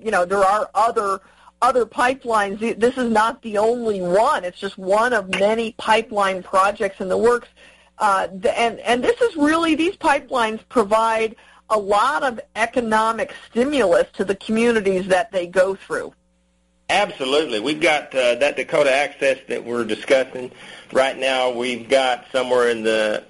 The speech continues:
Speaker 2: neighborhood of nine hundred plus of our members up there, uh, scattered across Illinois, Iowa, uh, South Dakota, and North Dakota constructing, uh, for Energy Transfer. And to the tune of, just for our members,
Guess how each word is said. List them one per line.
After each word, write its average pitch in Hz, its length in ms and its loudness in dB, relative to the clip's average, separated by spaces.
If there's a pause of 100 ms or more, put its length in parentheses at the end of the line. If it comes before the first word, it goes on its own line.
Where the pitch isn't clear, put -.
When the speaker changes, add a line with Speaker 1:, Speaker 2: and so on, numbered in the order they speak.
Speaker 2:
neighborhood 120 640 2
of 101 100 -4
nine 120 280 0
hundred 120 440 -2
plus 120 240 2 (360)
of 101 140 -2
our 110 160 2
members 127 380 -2
up 135 180 2
there, 131 380 0 (480)
uh, 113 160 0
scattered 120 400 0
across 120 560 -2
Illinois, 120 600 0
Iowa, 117 640 0 (480)
uh, 113 360 -2 (100)
South 117 240 0
Dakota, 110 380 0
and 101 60 -4
North 139 220 2
Dakota 107 400 0
constructing, 110 840 -4 (460)
uh, 101 160 0
for 113 160 2
Energy 110 340 -2
Transfer. 123 680 -2 (240)
And 107 540 0 (240)
to 160 100 2
the 143 120 0
tune 170 340 0
of, 131 100 0
just 165 220 -2
for 131 180 2
our 165 240 2
members, 104 540 -8